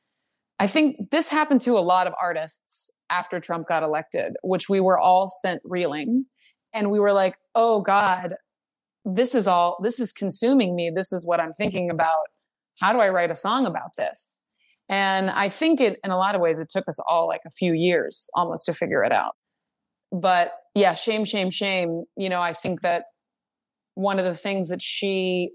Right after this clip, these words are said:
uh, did really well was write about this character. Like, it was directly inspired by our former president, but she was writing about a character that has existed in history, uh, time after time,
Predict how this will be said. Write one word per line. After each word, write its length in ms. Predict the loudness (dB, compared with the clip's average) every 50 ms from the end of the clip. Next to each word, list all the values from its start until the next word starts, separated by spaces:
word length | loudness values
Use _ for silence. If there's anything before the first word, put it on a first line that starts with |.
| _ _ _ _ _ _ _ 0
uh, 280 | 2 4 4 2 2
did 240 | 0 0 0 0 2
really 280 | 2 0 0 2 0 0
well 520 | 2 2 2 4 4 2 2 0 -2 -4 _ _ _ _ _ _ _ _ -10
was 600 | -6 0 2 2 4 4 2 2 0 -4 -8 -10 -10
write 340 | -6 -2 0 2 2 4 2
about 320 | 2 2 2 2 2 2 0 -4 -8
this 200 | -10 -8 -10 -10
character. 640 | -12 -8 -2 0 2 2 2 2 -2 -4 -4 -4 -4 -2
Like, 160 | -4 -4 -4 -4
it 100 | -4 -4
was 220 | -4 -4 -6 -6
directly 480 | -6 -2 2 2 4 2 2 0 -2 -2
inspired 600 | -2 -4 -4 0 2 2 4 4 2 2 0 -2
by 180 | -2 -2 -2 -2 -2 -4 -6 -10 _ _ _ -4
our 120 | -2 -2 -2
former 320 | -2 -2 -2 -2 -2 -4
president, 520 | -4 -4 -4 -4 -4 -4 -6 -6 -8 -10 -10 _ -18 -20 -20 -20 -18 _ -4
but 400 | 0 2 4 4 6 4 4 2 0 -6 -10 -18 _ _ _
she 220 | -6 -2 0 2 2
was 180 | 2 2 2
writing 320 | 2 2 2 4 4 4 4
about 200 | 4 4 2 2
a 40 |
character 460 | 0 -2 0 0 0 0 0 0 0 0
that 160 | 0 0 -2 -4
has 120 | -8 -8
existed 600 | -8 -10 -10 -8 -8 -8 -6 -4 -2 0 0 0 0
in 160 | -4 -6 -6 -8
history, 600 | -12 -12 -10 -6 -6 -4 -4 -4 -4 -4 -6 -8 _ _ _ -4
uh, 260 | -2 0 0 0 0
time 300 | -2 -2 -2 -2 0 0
after 260 | -2 -4 -4 -6 -8 -8
time, 340 | -6 -6 -6 -6 -8 -12